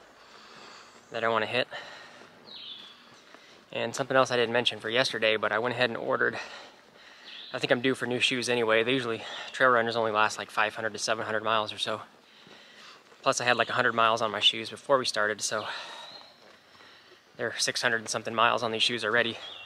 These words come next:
They're not really falling apart or anything, but it's kinda that time anyway where I need new ones. So I've ordered, ordered some new ones, had 'em shipped to a hostel in Parisburg. So they'll meet me there.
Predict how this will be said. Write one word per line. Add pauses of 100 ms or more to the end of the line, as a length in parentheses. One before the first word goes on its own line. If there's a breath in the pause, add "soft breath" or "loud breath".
(340)
They're
not
really
falling
apart
or
anything,
but (1080 loud breath)
it's
kinda
that
time
anyway
where
I
need
new
ones.
So (600 loud breath)
I've
ordered, (1160 loud breath)
ordered
some
new
ones,
had
'em
shipped
to
a
hostel
in
Parisburg. (1200 loud breath)
So
they'll
meet
me
there.